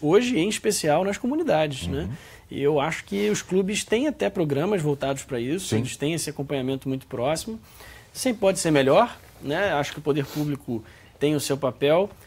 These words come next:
Speaker 1: mas um ponto, por exemplo, que eu queria ressaltar é no aspecto educacional. Eu acho que quando você tá na escola, quando você tá na sua formação, até na universidade, quando você chega lá, universidades estrangeiras, por exemplo, dão muitas bolsas pra quem é atleta.
Speaker 2: Sim.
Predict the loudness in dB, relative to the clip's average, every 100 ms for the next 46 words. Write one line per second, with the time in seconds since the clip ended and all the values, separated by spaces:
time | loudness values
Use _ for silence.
0 | -8 -4 -4 2 2 2 -2 -2 -2 -6
1 | -2 -2 -2 -4 -4 -2 -2 0 -2 -4
2 | -2 -4 -4 -4 0 0 0 0 2 2
3 | 0 -14 -4 -2 -2 -4 -8 -6 -6 -6
4 | -6 -4 -2 -2 0 2 2 -2 -6 -6
5 | -4 -4 -2 -2 -2 -4 -2 -2 -4 -8
6 | -20 -20 -20 -10 -6 -4 0 0 2 0
7 | -2 0 2 2 0 -2 -2 -2 -2 -2
8 | 0 2 0 0 0 2 4 2 -2 -2
9 | 0 0 -2 -4 -4 -2 -4 -4 -4 -2
10 | -2 0 2 2 0 -2 0 -2 -2 -6
11 | -8 -4 -2 -2 -4 2 2 2 -4 -12
12 | -14